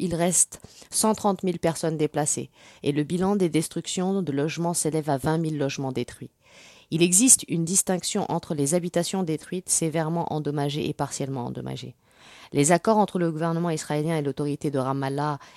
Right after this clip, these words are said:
et les institutions gouvernementales et non gouvernementales prévoient la mise en place de programmes de reconstruction, mais uniquement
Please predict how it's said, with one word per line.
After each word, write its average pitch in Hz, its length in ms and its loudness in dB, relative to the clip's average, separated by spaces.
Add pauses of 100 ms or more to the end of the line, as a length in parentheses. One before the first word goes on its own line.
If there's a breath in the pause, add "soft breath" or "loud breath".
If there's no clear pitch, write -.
et 135 100 2
les 143 240 2
institutions 165 640 0
gouvernementales 135 680 -4
et 131 60 0
non 139 200 0
gouvernementales 131 720 -4
prévoient 160 340 -4
la 147 100 -2
mise 156 200 -4
en 139 100 -4
place 170 240 -2
de 139 80 -4
programmes 151 480 -4
de 123 80 -4
reconstruction, 147 840 -6 (380 loud breath)
mais - 160 -4
uniquement 196 560 4